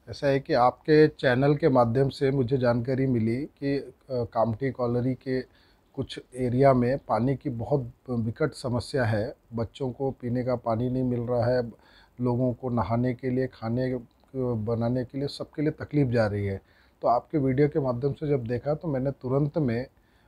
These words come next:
अपना दायित्व समझ के, क्योंकि डब्ल्यूसीएल में मैं, हमारी फर्स्ट नंबर की यूनियन है और मैं उसके अध्यक्ष के नाते उसमें मैं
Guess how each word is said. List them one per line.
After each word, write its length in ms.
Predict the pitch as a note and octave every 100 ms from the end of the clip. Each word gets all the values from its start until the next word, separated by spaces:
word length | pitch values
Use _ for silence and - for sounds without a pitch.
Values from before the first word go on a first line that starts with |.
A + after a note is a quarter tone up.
| -
अपना 240 | A#2+ D3 C#3
दायित्व 480 | A#2+ B2 B2+ -
समझ 340 | D#3 C3 C3 -
के, 120 | C#3+
क्योंकि 300 | B2 B2+ C#3
डब्ल्यूसीएल 580 | B2 A#2 C3 C3+ C#3 C3
में 200 | C3 C#3+
मैं, 120 | C3
हमारी 340 | A2+ A#2 B2
फर्स्ट 240 | B2+ C3 -
नंबर 220 | B2 B2 A#2+
की 140 | C3+
यूनियन 340 | A#2 A#2 C3+
है 100 | D#3
और 60 | E3
मैं 120 | C#3
उसके 220 | - -
अध्यक्ष 300 | A#2+ G#2 A#2+
के 160 | - F3
नाते 400 | C3 A2 G#2+ C3 - _ _ _ _ -
उसमें 300 | C3 - C#3+
मैं 140 | C#3